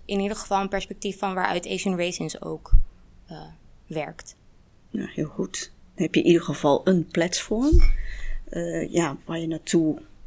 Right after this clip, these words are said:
Speaker 2: kan gaan. Maar ja, dat wo-, ik neem aan dat jullie ook iets mee gaan doen met, met dit soort, eh, informatie.
Speaker 1: Ja,
Speaker 2: Ja.
Speaker 1: zeker.
Speaker 2: Wat, wat, wat, wat, wat doen jullie dan?
Speaker 1: Ja, nou,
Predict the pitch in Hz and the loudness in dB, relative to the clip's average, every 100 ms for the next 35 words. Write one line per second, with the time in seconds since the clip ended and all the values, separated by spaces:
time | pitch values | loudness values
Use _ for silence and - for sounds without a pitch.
0 | - - - 165 - 156 226 285 - - | -18 -8 -4 -4 -4 -2 -2 -2 -6 -20
1 | - - - - - - - - - 175 | -20 -12 -8 -8 -10 -18 -18 -16 -6 -2
2 | 160 165 165 175 165 - 165 185 165 180 | 0 0 2 4 4 4 4 6 10 10
3 | - 180 175 175 160 170 170 170 - 156 | 10 8 6 4 4 2 0 0 6 6
4 | 156 - - 160 175 185 147 143 - - | 6 2 2 2 6 6 6 4 0 2
5 | 151 147 - 151 - - 147 - - 156 | 2 2 -2 -4 -2 -2 -2 -2 -4 -2
6 | 147 151 - - - - - 170 - 151 | -2 -4 -14 -20 -20 -2 4 4 4 4
7 | 156 175 - 165 - - - - 214 208 | 4 2 -2 -4 -10 -20 -20 -16 -6 -4
8 | - 170 - - - 196 185 170 170 165 | -2 -4 -4 -10 -6 2 4 6 8 6
9 | 160 170 160 170 165 160 180 190 190 185 | 4 2 2 2 0 2 2 2 2 0
10 | 180 220 311 302 262 - 214 180 - - | -2 0 0 0 -4 -2 4 4 4 2
11 | 214 214 214 | 4 6 4